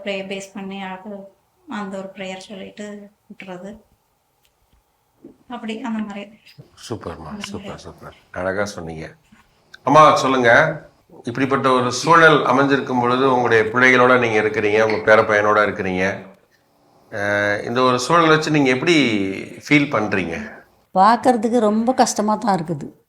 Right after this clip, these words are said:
Speaker 3: இந்த பொண்ணு இப்படி கஷ்டப்படுறாளே ஆண்டவரே, அவளுக்கு ஒரு நல்ல ஒரு விடிவு காலம் கொடு அப்படின்னு தான் நான் கேட்குறேன் ஆண்டவர்கிட்ட.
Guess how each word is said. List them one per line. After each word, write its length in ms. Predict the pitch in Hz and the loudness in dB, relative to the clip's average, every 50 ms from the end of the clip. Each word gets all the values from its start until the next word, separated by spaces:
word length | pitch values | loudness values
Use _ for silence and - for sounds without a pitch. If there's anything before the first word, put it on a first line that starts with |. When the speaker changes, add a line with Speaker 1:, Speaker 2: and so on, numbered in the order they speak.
| _ _ _ _ _ _ - | _ _ _ _ _ _ -12
Speaker 3:
இந்த 100 | - 185 | -12 -10
பொண்ணு 280 | 190 - 196 208 220 226 | -6 -4 -2 -2 -2 -2
இப்படி 260 | 226 226 - 214 196 | -4 -6 -4 -4 -2
கஷ்டப்படுறாளே 920 | 220 208 190 190 - 208 185 208 202 180 185 185 180 180 175 180 180 175 | 0 0 -2 -2 -2 -4 0 0 0 2 2 0 0 0 0 0 -2 -2
ஆண்டவரே, 640 | 170 170 170 165 175 175 175 175 175 180 180 165 156 | -2 -2 -2 -2 -2 -2 0 0 0 0 -2 -2 -4
அவளுக்கு 320 | 180 160 160 156 156 190 | -4 -6 -6 -6 -4 -4
ஒரு 160 | 175 180 170 170 | -2 -2 -2 -2
நல்ல 360 | 175 170 170 175 185 190 180 | -2 -2 -2 -2 -2 -2 -2
ஒரு 200 | 175 170 165 160 | -2 -2 -2 -2
விடிவு 280 | 156 156 165 175 170 | -2 -2 -4 -4 -4
காலம் 380 | 160 - 160 147 147 151 147 143 | -4 -4 -4 -4 -4 -4 -6 -8
கொடு 320 | - 160 160 165 160 156 | -8 -8 -6 -6 -6 -8
அப்படின்னு 280 | 156 - 156 151 156 156 | -8 -8 -8 -6 -6 -6
தான் 200 | 160 170 175 170 | -6 -6 -6 -8
நான் 240 | 175 175 160 165 - - | -8 -8 -10 -12 -10 -12
கேட்குறேன் 420 | 185 170 - 185 175 175 170 180 | -14 -14 -14 -14 -12 -10 -10 -8
ஆண்டவர்கிட்ட. 580 | 180 170 - 180 165 175 160 170 139 _ _ | -8 -10 -10 -12 -12 -12 -14 -14 -16 _ _